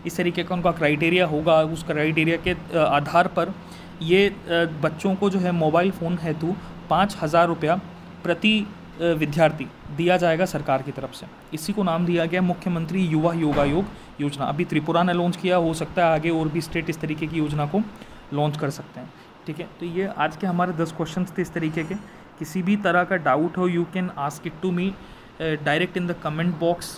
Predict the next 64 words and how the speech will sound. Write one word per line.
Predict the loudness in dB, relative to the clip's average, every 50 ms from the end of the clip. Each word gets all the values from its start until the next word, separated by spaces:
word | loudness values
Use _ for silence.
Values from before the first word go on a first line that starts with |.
| -16 -20 -20 -14 -8
कमेंट | -4 -2 2 2 2 2
बॉक्स | 2 0 0 0
से | -2
अच्छा | -2 0 -2 -2
ये | 0 2 4
होगा | 2 4 2 0
कि | 0 0 -2 -2
you | -2 -2
can, | -2 -2 -2
uh, | -2 -2 -2 0 0 2 2 2 0 -2 -2 -4 -6
text | -6 -6 -8 -6
me | -4 -4 -2 -2 -2
on | -2 0 0
WhatsApp, | 0 0 0 -2 -2 0 2 2 2 0 -4 -10 -12 -8 -6
on, | -2 -2 0 0 0 0
uh, | 0 0 0 0 -2 -6 -12 -18 -20 -20 -20 -16 -6 -2
जहाँ | 0 2 2 2
भी | 4 2
आपकी | 0 0 -2 -4 -4
जो | -2 -2
भी | -2 -2
suitable | -2 -2 -2 -2 0 2 2
हो | 4
आप | 4 2 2 0
text | -2 -4 -4 -4
message | -8 -8 -6 -8 -8
कर | -6 -6 -4
सकते | -4 -6 -8 -6 -6 -6
हैं। | -6 -6
You | -6 -6
can | -6 -4 -6 -6 -6 -4 0 0
WhatsApp, | 0 -2 -2 -4 -4 -4 -4 -10 -8 -4
uh, | 0 0 0 0 0
me | 0 0 0 -2 -4 -6 -12 -16 -18 -20 -20 -20 -10 -8
कि | -8 -8
कोई | -4 0 2 2 2
भी | 2 0
अगर | 0 -2 -2
किसी | -4 -4 -4 -4
तरीके | -2 -2 -4 -4 -2
का | -4 -2
डाउट | 0 2 2 2 0 -2 -2
हो | -4 -4 -4 -4 -2
तो | 0 0 0 0
आप | -2 -2
पूछ | -4 -4 -4
सकते | -4 -8 -8 -10 -12 -14
हैं, | -14 -16 -18 -18 -18 -10
ठीक | -6 -6
है। | -2
बाकी | 0 0 0 0 0 -2 -2
ये | -2 -2 0 0 0
जो | 2 2 0
questions | 0 -2 -2 0 0 2 4
हैं | 4
इनको | 4 4 4
daily | 2 2 2 2 2 2
basis | 2 2 0 -2 -6 -4
पे | -2 -2
नोट | 0 0 0 -2 0
down | 2 2 4 4 2
करते | 2 -2 -2 -2 -2
रहिए, | 0 0 -2 -2
ताकि, | -2 -2 -2 0 2 2 2 2 2